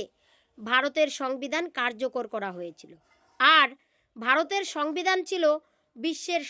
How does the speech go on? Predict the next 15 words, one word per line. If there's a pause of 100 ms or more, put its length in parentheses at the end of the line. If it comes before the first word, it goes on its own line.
সবচেয়ে
বড় (160)
লিখিত (140)
সংবিধান। (600)
আর
এই (120)
লিখিত (180)
সংবিধানের
দ্বারাই (540)
ভারতবর্ষ (520)
একটি (120)
গণতান্ত্রিক (300)
বা (140)
প্রজাতান্ত্রিক (180)
দেশ।